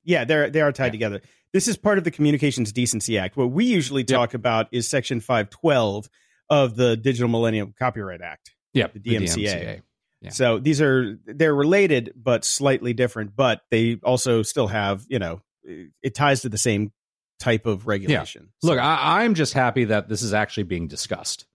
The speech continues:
Speaker 2: Now, <laughs> to our
Speaker 1: Yeah.
Speaker 2: other points that we often make in the security segment, do any of these people discussing it actually understand it? Hmm.
Speaker 1: <laughs> Yeah, well, that's debatable. <laughs> Can we get some machine learning on,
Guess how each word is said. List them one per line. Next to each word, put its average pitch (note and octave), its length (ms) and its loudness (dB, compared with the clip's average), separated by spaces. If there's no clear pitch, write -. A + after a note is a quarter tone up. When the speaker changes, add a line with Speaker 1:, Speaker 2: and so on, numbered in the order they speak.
Speaker 2:
Now, F2 400 -4
<laughs> - 580 -4
to G#3 180 2
our C#3+ 120 4
Speaker 1:
Yeah. D3+ 80 4
Speaker 2:
other D#3 140 0
points A#2+ 360 0
that B2+ 140 0
we A2 140 -2
often A#2 400 -2
make G2+ 180 -2
in G2+ 60 -4
the F#2+ 80 -4
security D3 480 0
segment, G2 420 -2
do D#3 180 4
any D#3+ 180 4
of C#3+ 80 2
these C3+ 140 2
people B2 240 -2
discussing A2 460 -2
it F2+ 100 0
actually F#2+ 280 -2
understand D#3+ 600 0
it? - 220 -2
Hmm. A3 220 -6
Speaker 1:
<laughs> - 500 -16
Yeah, G3 220 0
well, A#2 260 0
that's E3 240 0
debatable. D3 440 2
<laughs> E3 80 0
Can A3 1000 -2
we G#3 100 2
get B3+ 160 2
some C4+ 140 4
machine G#3+ 380 2
learning D3+ 280 2
on, C#3 220 2